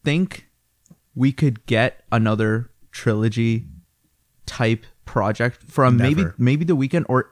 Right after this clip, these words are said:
Speaker 1: any artist? Like, maybe, is that sound gone? I'm thinking to, like,
Speaker 2: Oh, I
Speaker 1: Frank
Speaker 2: see what you're
Speaker 1: Ocean.
Speaker 2: saying.
Speaker 1: Like, I'm thinking, like, classic Frank Ocean, classic Weeknd. Like, if a new artist was to come out, is that sound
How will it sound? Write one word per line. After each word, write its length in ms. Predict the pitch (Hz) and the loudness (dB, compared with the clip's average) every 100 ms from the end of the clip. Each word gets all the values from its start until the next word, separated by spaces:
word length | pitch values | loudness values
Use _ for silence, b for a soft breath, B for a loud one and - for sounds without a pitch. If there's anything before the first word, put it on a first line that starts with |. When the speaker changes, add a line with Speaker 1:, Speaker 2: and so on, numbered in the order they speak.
| - | -2
Speaker 1:
any 320 | 143 143 135 | 0 2 0
artist? 440 | - - 117 - | -4 -6 -8 -2
Like, 180 | 135 - | -2 -2
maybe, 380 | 123 123 170 - 127 | -4 -4 -4 -2 0
is 120 | 117 | 0
that 200 | 202 - | -2 -4
sound 420 | 226 208 175 120 | -2 -2 -2 -8
gone? 400 | 110 104 110 151 120 | -4 0 0 -2 0
I'm 160 | 143 | 0
thinking 360 | - 190 208 180 - | 0 -2 0 -2 0
to, 120 | 151 | 2
like, 260 | 123 110 - - - | 2 0 -8 -16 -4
Speaker 2:
Oh, 240 | 110 113 113 | 0 4 6
I 20 | |
Speaker 1:
Frank 220 | 151 160 | 6 6
Speaker 2:
see 60 | 113 | 6
what 60 | |
you're 60 | 139 | 6
Speaker 1:
Ocean. 280 | 147 - 107 | 6 4 2
Speaker 2:
saying. 140 | 90 | 2
Speaker 1:
Like, 140 | 92 85 87 B | 2 0 -6 B
I'm 140 | 127 127 | 0 2
thinking, 300 | 170 170 156 | 0 0 -2
like, 260 | 117 - | -2 -6
classic 560 | - - 117 120 135 - | -10 2 2 2 -2 -4
Frank 320 | 113 107 104 | -2 -2 0
Ocean, 460 | 107 104 - 101 - | -2 -2 -6 -8 -10
classic 500 | - 113 120 - 123 | -2 0 0 0 -2
Weeknd. 360 | 117 113 107 110 | -2 -2 -2 -2
Like, 160 | 117 B B B | -4 B B B
if 180 | 147 - | -2 2
a 60 | 135 | 2
new 340 | 123 156 196 | 2 2 2
artist 360 | 113 117 135 - | 2 0 0 -2
was 160 | 120 | -6
to 80 | - | -6
come 220 | - 110 | -4 -2
out, 160 | 104 107 | 0 -2
is 140 | 117 120 | -2 -2
that 180 | 175 | -4
sound 360 | - 220 196 | -2 0 0